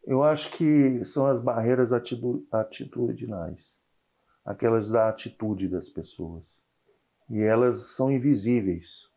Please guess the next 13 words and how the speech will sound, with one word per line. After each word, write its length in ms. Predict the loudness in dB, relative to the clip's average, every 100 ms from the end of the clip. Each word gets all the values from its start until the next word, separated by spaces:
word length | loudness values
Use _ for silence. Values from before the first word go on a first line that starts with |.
| _ _ _ _ _ _ _ -10
Então, 380 | -4 0 2
o 80 | 2
preconceito, 840 | 0 0 0 -2 0 4 4 2 0
a 40 |
discriminação, 920 | -4 -8 -4 -2 -4 -6 -10 -10 -12 _ _ -20 -18 _ _
essas 400 | 0 0 0 -2
são 180 | 0 2
as 140 | 2
que 100 | 0
mais 360 | -2 0 -2 -4
ferem 460 | -2 -2 -2 -6 -14 _ _ _ _ _ _
a 100 | -10
nós. 640 | -6 -6 -10 -14 -20 -20